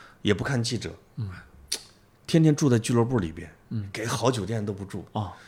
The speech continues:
Speaker 1: 每天研究战术，研究，不会跟你谈任何私事，跟球员不会谈私事。
Speaker 2: 是。嗯。
Speaker 1: 所有，而且超越功利，完全是对一种精神理念的什么，什么，什么之类。我觉得这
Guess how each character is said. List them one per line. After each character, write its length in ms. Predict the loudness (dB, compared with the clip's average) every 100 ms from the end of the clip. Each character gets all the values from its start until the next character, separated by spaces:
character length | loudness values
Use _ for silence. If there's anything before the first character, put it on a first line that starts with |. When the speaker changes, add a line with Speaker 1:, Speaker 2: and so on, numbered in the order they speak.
| -14 -6
Speaker 1:
每 160 | -4
天 240 | 0 0 2
研 180 | 2
究 140 | 0 -2
战 260 | -2 -2
术， 220 | -4 -6 -6
研 120 | -6
究， 80 | -8
不 200 | 0 4
会 120 | 6
跟 140 | 6
你 80 | 4
谈 260 | 2 0 2
任 140 | 2
何 100 | 2
私 240 | 0 -2
事， 160 | -4 -6
跟 180 | -4 -2
球 80 | -2
员 120 | -2
不 80 | 0
会 60 |
谈 160 | -2 -4
私 160 | -8 -6
事。 120 | -6
Speaker 2:
是。 40 |
嗯。 40 | -8 -16 -20 -20 -20 -20 -20
Speaker 1:
所 500 | -10 -6 -4 4 8
有， 140 | 8 8
而 140 | 4
且 240 | 4 2 0 -8
超 320 | -6 4 4 6
越 240 | 6 6
功 260 | 4 2 2
利， 160 | 0 -8 -20 -20 -20 -18 -8
完 200 | 0 2
全 180 | 4 4
是 120 | 4
对 180 | 6 8
一 160 | 8
种 340 | 4 4 2 -4 -10
精 600 | -14 -6 2 4 6 6
神 360 | 6 8 8
理 220 | 6 4
念 280 | 4 4 4
的 200 | 2 0
什 140 | -2 -6
么， 80 |
什 40 | -6
么， 140 | -6
什 200 | -6 -8
么 60 | -8
之 120 | -10
类。 60 | -14 -14 -14 -10 -10 -12 -14 -18 -12
我 40 |
觉 120 | -8
得 20 |
这 80 | -6